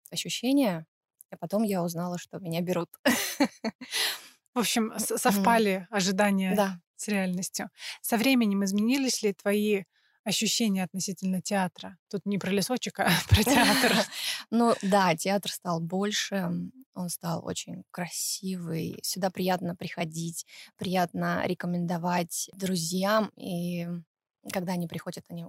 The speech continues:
Speaker 1: всё время говорят: «О, как у вас стало!» Э, это не значит, что я к маленькому своему театру относилась иначе. И в институте, когда я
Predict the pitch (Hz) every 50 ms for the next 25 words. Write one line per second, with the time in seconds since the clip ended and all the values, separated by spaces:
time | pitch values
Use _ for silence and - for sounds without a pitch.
0 | - _ - - 185 180 196 226 - - - - - - - _ _ - - 220
1 | 214 208 - - - - - - - - _ _ _ - - - - - - -
2 | - - 196 160 160 170 - - - - - - - 185 180 170 165 170 170 170
3 | 165 - _ - - - - - - 190 175 170 180 - 208 - - 226 226 220
4 | 214 233 247 254 - 208 - - - 196 185 190 190 185 185 175 165 _ - -
5 | - 180 175 170 165 160 175 185 202 220 240 240 226 202 - - 175 175 175 175
6 | - - - 170 170 170 165 - - 170 165 160 - - 160 160 - 175 170 -
7 | - 185 180 - - 180 180 180 214 262 - - 196 190 180 175 180 180 - -
8 | - - 190 175 - 185 185 175 175 170 175 175 175 175 180